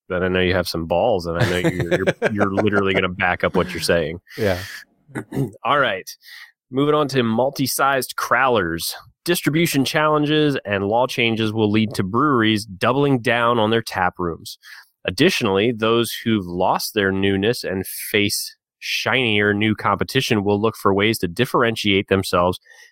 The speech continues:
Speaker 1: and remain a draw. One of the unexpected ways that they'll do, that they'll offer value and increase the ticket of their customer is through, excuse me, multi-sized crowlers ranging from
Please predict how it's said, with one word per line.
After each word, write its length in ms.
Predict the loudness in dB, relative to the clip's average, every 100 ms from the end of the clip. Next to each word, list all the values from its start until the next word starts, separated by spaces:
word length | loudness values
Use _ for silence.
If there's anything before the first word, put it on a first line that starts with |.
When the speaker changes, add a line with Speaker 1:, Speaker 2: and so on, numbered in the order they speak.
| -4
Speaker 1:
and 140 | 0
remain 380 | 2 2 0 0
a 60 | -2
draw. 440 | -2 0 0 -2 -8 _ _ _ _ -16 -16 -4
One 240 | 0 2
of 80 | 2
the 140 | 0 0
unexpected 560 | 2 2 0 0 0 0
ways 320 | 4 2 4
that 180 | 2 2
they'll 160 | 2
do, 260 | 2 -2 0
that 160 | 0 2
they'll 100 | 2
offer 360 | 2 2 2
value 480 | 2 2 2 2 0 -2 -10 -18 -4
and 100 | -2
increase 300 | 0 0 0
the 100 | -2
ticket 300 | 0 0 2
of 120 | 0
their 120 | 0
customer 500 | 0 0 0 2 4
is 200 | 2 -2 -4
through, 360 | -2 0 0 -4 _ _ _ -20
excuse 280 | -10 -4 -4
me, 140 | -6 -4
multi-sized 960 | 2 2 2 -2 -2 2 2 2 0 -6
crowlers 640 | -2 2 2 2 0 -2 -8 _ _ _ -4
ranging 380 | 0 2 2 0
from 240 | 0 -2